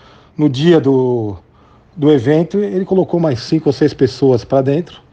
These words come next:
e cometeram o furto qualificado mediante arrombamento nas, nas residências, apartamentos que não tinha ninguém. Essa era a ideia, né,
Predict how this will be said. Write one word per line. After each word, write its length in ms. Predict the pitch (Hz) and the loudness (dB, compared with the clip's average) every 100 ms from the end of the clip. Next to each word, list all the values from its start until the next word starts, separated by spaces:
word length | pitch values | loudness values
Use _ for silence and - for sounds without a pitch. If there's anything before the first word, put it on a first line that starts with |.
| _ _ _ _ _ | _ _ _ _ _
e 140 | 185 | -8
cometeram 640 | 175 190 165 - 139 147 180 | -2 -2 -2 0 2 2 0
o 40 | |
furto 420 | 156 - 165 156 139 | -6 -2 -2 -2 -2
qualificado 680 | 139 135 127 - 123 127 127 | 0 -2 -6 -2 -2 0 0
mediante 360 | 135 120 123 | 0 0 -2
arrombamento 680 | 131 135 131 131 151 151 180 - - - _ _ | -2 0 0 2 0 -2 -10 -12 -20 -20 _ _
nas, 580 | 160 175 214 220 - - - _ - | -2 2 2 2 -2 -20 -20 _ -16
nas 640 | 185 175 190 196 160 143 | -4 -4 -2 -2 0 2
residências, 500 | 160 135 123 160 - | 0 0 0 0 0
apartamentos 600 | 123 131 131 127 143 143 | 0 0 0 -2 -2 -4
que 120 | - | -2
não 160 | 180 185 | 0 0
tinha 240 | - 165 | -2 -2
ninguém. 380 | 170 185 143 101 - - - | 0 2 2 -2 -8 -16 -12
Essa 340 | 127 120 - 135 | -10 -10 -2 0
era 140 | 139 | 2
a 20 | |
ideia, 480 | 131 131 131 160 170 - - - - _ _ | 0 0 2 0 -4 -16 -20 -20 -20 _ _
né, 240 | 123 139 | -8 -8